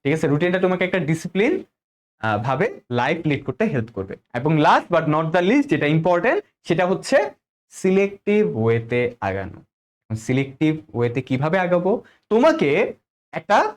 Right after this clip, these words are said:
কাজ করতে হবে, যে কাজটা অবশ্যই তুমি এখনই করবা, আমার ভিডিও দেখার পরেই করে ফেলবা, কারণ কালকের জন্য রেখে দিবে না, কালকে, কালকে আর আসে না। এখনই কি করবা? যেটা তোমাকে আমি বলতেছি যে ফিজিক্স, কেমিস্ট্রি, বায়োলজি, জেনারেল ম্যাথ,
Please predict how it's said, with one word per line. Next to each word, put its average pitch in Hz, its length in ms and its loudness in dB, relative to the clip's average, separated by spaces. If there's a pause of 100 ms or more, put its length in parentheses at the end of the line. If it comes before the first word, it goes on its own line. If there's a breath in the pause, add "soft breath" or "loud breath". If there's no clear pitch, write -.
কাজ 233 220 2
করতে 180 220 -2
হবে, 113 340 -2
যে 135 120 0
কাজটা 160 560 0
অবশ্যই 170 300 0
তুমি 196 140 2
এখনই 175 340 0
করবা, 107 260 -2
আমার 127 260 -2
ভিডিও 147 280 2
দেখার 147 420 -4
পরেই 170 260 2
করে 151 200 2
ফেলবা, 101 320 -6 (340)
কারণ 185 320 0
কালকের 175 420 0
জন্য 165 200 4
রেখে 147 200 2
দিবে 127 180 0
না, 110 80 0
কালকে, 160 240 0
কালকে 175 260 2
আর 139 120 0
আসে 127 240 -4
না। 104 120 -6 (340)
এখনই 190 300 2
কি 220 140 4
করবা? 214 220 4
যেটা 208 440 2 (260)
তোমাকে 165 240 0
আমি 196 120 2
বলতেছি 175 640 0 (120)
যে 117 140 0
ফিজিক্স, 214 600 0 (260)
কেমিস্ট্রি, 180 640 0 (960)
বায়োলজি, 147 640 0 (440)
জেনারেল 175 500 0
ম্যাথ, 117 240 0